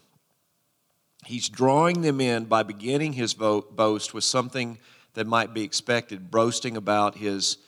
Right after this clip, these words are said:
Hebrew and Israelite heritage. He was glad to stand on equal footing with his opponents on that point. But when it comes to the question of Christian ministry, that's eleven twenty-three,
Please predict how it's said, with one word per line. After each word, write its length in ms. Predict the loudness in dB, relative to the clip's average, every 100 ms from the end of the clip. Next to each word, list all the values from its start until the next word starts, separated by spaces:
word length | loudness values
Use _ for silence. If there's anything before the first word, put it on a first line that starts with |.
| _ _
Hebrew 580 | -2 0 2 2 2 0
and 100 | 0
Israelite 720 | -2 -2 -2 0 0 0 -8 _ -4
heritage. 680 | 0 0 -2 -12 -12 -12 -14 _ _ _ _ _ _ _ _
He 180 | -2 0
was 160 | 0
glad 560 | -4 2 4 6 4 2
to 60 | -2
stand 400 | 0 0 2 0
on 100 | -4
equal 220 | -4 -6
footing 360 | -2 0 0
with 140 | -4 -6
his 160 | -8
opponents 480 | -12 -6 -4 -4 -6
on 140 | -6 -6
that 180 | -8
point. 380 | -6 -2 0 -2 -12 _ _ _ _ _ _
But 100 | 0
when 180 | 2 2
it 140 | 2 -4
comes 400 | 0 2 2 0
to 140 | 2
the 80 | 0
question 500 | 0 0 2 0 -4
of 100 | -8
Christian 560 | -4 -2 0 -2 -4 0
ministry, 800 | 4 4 2 0 -4 -4 -8 -20 _ _
that's 200 | -14 -12
eleven 340 | -2 -2 -2
twenty-three, 800 | -10 -12 -12 -10 -6 -6 -8 -14